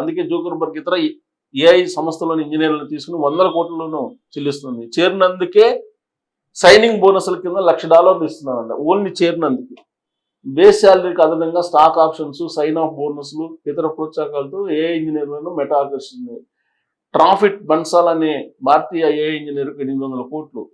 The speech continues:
ఏఐ, ఓపెన్ ఏఐ నుంచి తమ సంస్థలకు చేరుకున్నారు. అలాగే మరో చైనీస్ ఇంజనీర్ పదహారు వందల కోట్లు. ఏంటిది అసలు, ఈ ప్యాకేజీలా ఇంకేమన్నానా? అసలు, అసలు ఇది సాఫ్ట్‌వేర్ ఇంజనీర్లు ఊహించినటువంటి పరిణామం ఇది. Meta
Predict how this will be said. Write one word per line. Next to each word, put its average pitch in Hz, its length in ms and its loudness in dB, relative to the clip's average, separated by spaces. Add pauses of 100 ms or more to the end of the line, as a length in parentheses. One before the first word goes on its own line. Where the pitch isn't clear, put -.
(120)
ఏఐ, 170 160 0 (640)
ఓపెన్ 196 300 4
ఏఐ 170 220 2
నుంచి 160 200 -4 (100)
తమ 160 220 0
సంస్థలకు 160 480 -4
చేరుకున్నారు. 123 500 -4 (120)
అలాగే 160 280 0 (180)
మరో 147 160 2 (120)
చైనీస్ 170 320 -6
ఇంజనీర్ 170 300 -8
పదహారు 135 260 4
వందల 127 260 -8
కోట్లు. - 280 -10 (200)
ఏంటిది 175 400 -10 (160)
అసలు, 127 220 -6
ఈ - 20 -12 (120)
ప్యాకేజీలా 143 640 -2 (200)
ఇంకేమన్నానా? 139 600 -10 (100)
అసలు, 127 220 -12 (680)
అసలు 123 240 0
ఇది 127 280 -8
సాఫ్ట్‌వేర్ 170 440 2
ఇంజనీర్లు 160 460 -2 (340)
ఊహించినటువంటి 175 720 -4
పరిణామం 120 400 -6
ఇది. - 100 -14 (460)
Meta 151 240 4